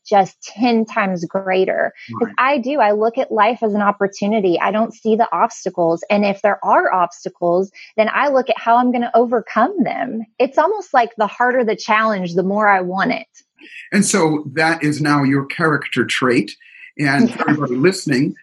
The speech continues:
Speaker 2: you know, take a lesson. 'Cause I, you know, I believe in the cure for the common life oftentimes are the simple things, the simple
Speaker 1: Absolutely.
Speaker 2: things that we do. And what you're sharing with us here is that you have a practice, maybe a ritual of getting up in the morning and, uh, counting your blessings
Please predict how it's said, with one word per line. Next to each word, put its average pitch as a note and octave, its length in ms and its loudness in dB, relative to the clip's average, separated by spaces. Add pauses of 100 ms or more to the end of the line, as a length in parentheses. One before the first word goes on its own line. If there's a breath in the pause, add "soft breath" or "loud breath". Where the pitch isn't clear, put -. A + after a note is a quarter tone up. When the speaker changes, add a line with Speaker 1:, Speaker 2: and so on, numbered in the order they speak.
(160 loud breath)
Speaker 2:
you F#3+ 120 0
know, D3+ 160 2
take F3+ 180 0
a F3 60 -2
lesson. F#3+ 280 -2
'Cause F3 120 0 (100)
I, G#3+ 80 2
you A3+ 100 -2
know, F3+ 100 -2
I F#3+ 160 2
believe E3+ 420 2
in C#3+ 260 2 (300 loud breath)
the F#3 60 0
cure F#3+ 220 0
for F#3 60 -4
the E3 80 0
common E3+ 320 -2
life D#3+ 220 2
oftentimes D#3+ 640 -2
are D3 40 2
the C#3+ 80 -2
simple C#3 480 0
things, - 560 -12 (240)
the D3 60 -4
simple G3 260 0
Speaker 1:
Absolutely. F3 420 -2
Speaker 2:
things - 140 -6
that D3 60 0
we D3 180 4 (120)
do. C3+ 520 -2
And D3 240 2
what C#3+ 100 0
you're D#3 100 0
sharing D3+ 300 2
with C3+ 120 -2
us C3+ 140 -4
here F#3 260 2
is C3+ 240 0
that C#3+ 160 -2
you E3+ 140 0
have D3 240 2 (100)
a - 40 -12
practice, E3 520 -2
maybe D3+ 300 2
a - 40 -2
ritual C3+ 560 0 (300 loud breath)
of C3+ 140 -2
getting D#3 260 0
up D3 140 -2
in C3 40 -2
the B2+ 60 0
morning B2+ 460 0 (260 loud breath)
and, C3+ 320 0
uh, B2+ 160 -2
counting D#3 400 0
your B2 120 0
blessings A2+ 640 -4